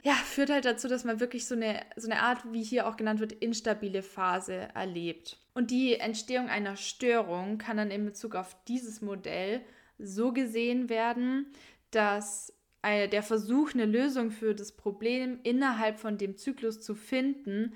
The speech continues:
nicht besonders gut funktioniert hat. In dem Artikel wurde dann erwähnt, dass es wird davon ausgegangen, dass eine Sucht, zumindest nach Schwem,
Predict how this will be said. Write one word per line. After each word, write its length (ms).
nicht 400
besonders 640
gut 220
funktioniert 840
hat. 240
In 100
dem 120
Artikel 540
wurde 160
dann 120
erwähnt, 220
dass 140
es 200
wird 140
davon 240
ausgegangen, 560
dass 180
eine 140
Sucht, 500
zumindest 420
nach 140
Schwem, 500